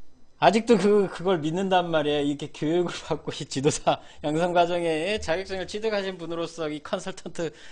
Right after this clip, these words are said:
예, 이 전문 컨설턴트 활동을 하시는 분들이 아직도 그 점수를,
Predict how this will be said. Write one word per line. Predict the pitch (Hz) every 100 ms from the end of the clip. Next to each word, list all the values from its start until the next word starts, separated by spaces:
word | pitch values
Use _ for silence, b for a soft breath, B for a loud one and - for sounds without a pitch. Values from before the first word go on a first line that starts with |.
| B -
예, | 170 202
이 | 175
전문 | 156 156 170 175
컨설턴트 | 185 180 180 175 - - - - - - - 170 - 165 151
활동을 | 185 - 170 160
하시는 | 160 175 165 151 131
분들이 | 131 131 131 143 135
아직도 | 117 170 - 165
그 | 151
점수를, | - 139 143 143 139 113